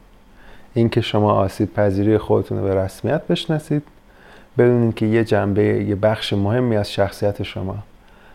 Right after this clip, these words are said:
هنوز همون فرد بزرگسال، فرد خردسالیه که توی دوران کودکی شکل گرفته و با شما هنوز هست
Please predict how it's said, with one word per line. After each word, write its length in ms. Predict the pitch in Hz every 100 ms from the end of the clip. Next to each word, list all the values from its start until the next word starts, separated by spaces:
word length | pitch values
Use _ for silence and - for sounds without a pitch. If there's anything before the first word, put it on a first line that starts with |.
| -
هنوز 420 | 113 107 117 113
همون 400 | - 107 104 98 98 - _ _ _ - -
فرد 360 | 139 139 123
بزرگسال، 640 | 110 107 101 101 - 113 113 -
فرد 420 | - - 117 117
خردسالیه 800 | 110 - 104 101 - 143 139 123
که 260 | 110 104 95 - - - - - -
توی 160 | 110
دوران 400 | 104 104 98 101
کودکی 720 | 98 - 98 95 - 123 156 - -
شکل 340 | - 160 160
گرفته 640 | - 156 151 - 147 147 143 -
و 80 | 117
با 140 | 120
شما 320 | 117 120 117
هنوز 380 | 113 113 107 104
هست 420 | 107 110 110 -